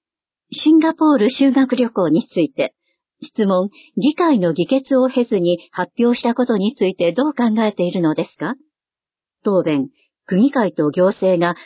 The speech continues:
丁寧に意思疎通を図ることが重要であります。質問、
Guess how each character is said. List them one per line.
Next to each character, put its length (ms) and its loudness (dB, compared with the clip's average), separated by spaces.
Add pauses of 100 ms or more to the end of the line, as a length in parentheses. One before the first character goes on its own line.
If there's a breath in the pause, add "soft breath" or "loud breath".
(120)
丁 200 4
寧 240 0
に 220 0
意 80 0 (100)
思 100 -4
疎 140 -4
通 260 2
を 100 0
図 260 -4
る 100 0
こ 120 -4
と 140 0
が 180 0
重 180 -2
要 200 -2
で 120 -4
あ 60 -6
り 120 -4
ま 100 -6
す。 160 -18 (680)
質 240 -4
問、 240 0